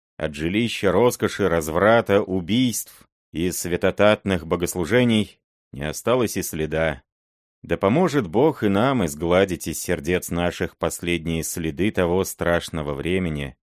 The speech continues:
влияние которого, как наследственная болезнь, еще долго потом переходило в жизнь нашу от поколения к поколению.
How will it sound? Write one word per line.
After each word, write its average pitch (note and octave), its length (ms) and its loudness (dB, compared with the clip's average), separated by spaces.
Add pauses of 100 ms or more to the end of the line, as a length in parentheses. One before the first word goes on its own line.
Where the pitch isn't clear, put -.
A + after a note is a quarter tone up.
(160)
влияние A#2 580 2
которого, A#2+ 540 2
как G2+ 240 2
наследственная G2 920 0
болезнь, F2+ 600 2 (380)
еще A#2 240 0
долго D#3 360 6
потом C3 380 2
переходило G2+ 720 2
в D2 80 -2
жизнь F#2+ 320 -2
нашу F#2+ 400 0
от F2 160 -2
поколения F2 600 -2
к - 120 -14
поколению. D#2 840 -4